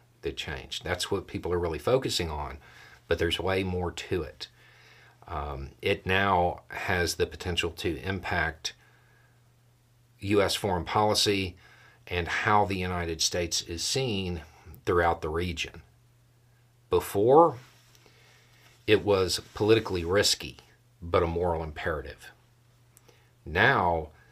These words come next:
it's a moral imperative, and he can't fail.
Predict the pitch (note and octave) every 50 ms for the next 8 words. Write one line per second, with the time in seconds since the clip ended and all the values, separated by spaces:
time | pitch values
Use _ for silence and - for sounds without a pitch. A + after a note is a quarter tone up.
0 | _ _ _ _ _ _ _ _ _ G2+ G#2+ - - F#2 E2 E2 F#2 F2+ F#2 F2
1 | E2 D#2+ D#2 - - A2+ A2 A2 A2 G#2+ G#2 G2 F#2 F2 - - - - - -
2 | - F#2+ D#2+ G#2+ G2+ - - G#2 F#2 F2 - - D#2 D2 - - -